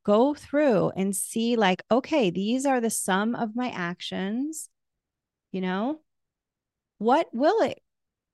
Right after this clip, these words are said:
result with when I weigh in?" And then you get the actual data feedback to, like, be like,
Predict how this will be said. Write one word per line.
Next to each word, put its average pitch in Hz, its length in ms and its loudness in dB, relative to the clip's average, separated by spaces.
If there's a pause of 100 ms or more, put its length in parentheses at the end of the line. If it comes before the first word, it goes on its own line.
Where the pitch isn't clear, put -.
result 196 500 -2
with 160 260 -2 (1160)
when 196 260 -2
I 180 140 0
weigh 165 260 -4
in?" - 220 -12 (1120)
And 226 160 2
then 247 180 2
you 311 220 0
get 240 200 0
the 247 160 -4
actual 233 480 -2
data 226 440 2
feedback - 880 -6 (440)
to, 226 200 0
like, 196 280 0
be 214 140 -2
like, 196 220 0